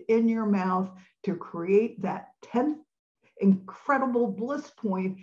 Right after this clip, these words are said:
and intense satisfaction from the salt, the sugar, and the fat,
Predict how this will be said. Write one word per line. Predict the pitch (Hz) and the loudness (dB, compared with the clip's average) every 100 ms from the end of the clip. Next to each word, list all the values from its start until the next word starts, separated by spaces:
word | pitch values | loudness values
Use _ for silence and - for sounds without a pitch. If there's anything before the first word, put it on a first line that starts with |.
| - - | -18 -8
and | 185 | -6
intense | 180 170 - 233 208 - | -6 -6 0 4 2 0
satisfaction | 233 220 220 208 - 269 269 269 - - 185 - _ _ | 0 2 0 -4 -4 -2 -2 -4 -6 -6 -8 -16 _ _
from | 165 143 | -8 -8
the | 151 | -8
salt, | - 214 214 - | -2 0 0 -6
the | 165 | -10
sugar, | - 220 202 202 196 | -2 0 2 0 0
and | 165 147 | -10 -10
the | |
fat, | - 240 233 226 | -6 0 2 2